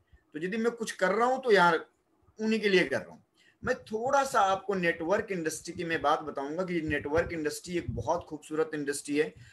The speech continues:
आज हिंदुस्तान नहीं, पूरी दुनिया में आज पिछले, पिछले last सौ सालों से आज ये industry अपने आप में,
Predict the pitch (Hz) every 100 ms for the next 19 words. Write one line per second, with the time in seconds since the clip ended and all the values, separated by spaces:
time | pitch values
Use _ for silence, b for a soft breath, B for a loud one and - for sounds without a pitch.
0 | B 127 160 170 131 151 160 - 151 165
1 | 175 165 180 - 160 165 110 143 160 180
2 | 165 147 180 b b 139 143 - - 185
3 | 185 160 175 180 143 160 170 - - -
4 | - 175 180 220 185 160 160 160 160 156
5 | 156 147 151 - 160 - - 151 147 151
6 | 156 156